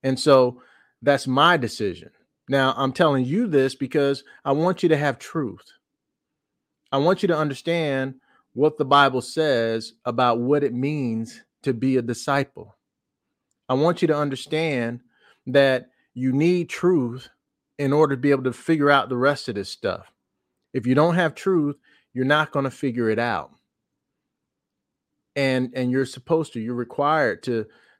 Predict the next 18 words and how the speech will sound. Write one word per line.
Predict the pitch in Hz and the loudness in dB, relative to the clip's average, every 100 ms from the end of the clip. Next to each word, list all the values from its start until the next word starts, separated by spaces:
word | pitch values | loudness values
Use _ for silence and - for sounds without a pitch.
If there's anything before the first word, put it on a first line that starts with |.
| _ | _
to | 135 | -4
learn, | 117 120 151 120 82 87 _ _ _ | 0 0 0 -4 -8 -14 _ _ _
to | - | -6
adapt, | 110 98 127 123 - | -4 -2 -2 -2 -6
to | 117 | -10
grow, | 98 120 135 98 | -4 -4 -4 -6
to | - | -12
pass | - 143 139 | -6 -4 -4
the | - | -8
baton, | 117 120 - 139 123 101 | -8 -8 -6 -6 -6 -4
to | |
receive | 110 107 165 185 | -6 -4 -4 -4
the | 139 | -6
baton, | 113 131 110 110 | -6 -2 -2 -2
and | 123 | -2
then | 117 110 | -2 -4
pass | - 143 143 - | -8 -10 -10 -12
it. | - | -16